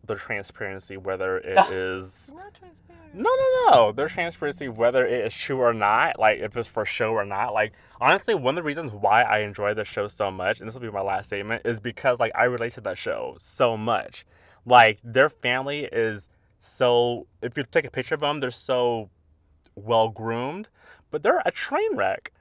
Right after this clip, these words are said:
Speaker 1: Like, and as my family is too, like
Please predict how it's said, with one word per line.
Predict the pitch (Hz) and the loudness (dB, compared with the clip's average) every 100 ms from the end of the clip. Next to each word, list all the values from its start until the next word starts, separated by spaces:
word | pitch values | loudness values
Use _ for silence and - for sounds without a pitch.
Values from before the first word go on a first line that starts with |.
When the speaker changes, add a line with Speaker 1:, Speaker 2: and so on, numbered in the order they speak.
| _ _ _ _ _ _ _ | _ _ _ _ _ _ _
Speaker 1:
Like, | 127 156 170 | 4 6 6
and | - 151 147 - - | 4 2 2 -10 0
as | 131 156 | 2 4
my | 175 180 | 2 0
family | 190 190 190 | 0 -2 -4
is | 185 | -6
too, | - 262 | -8 -6
like | 160 113 113 | 2 2 2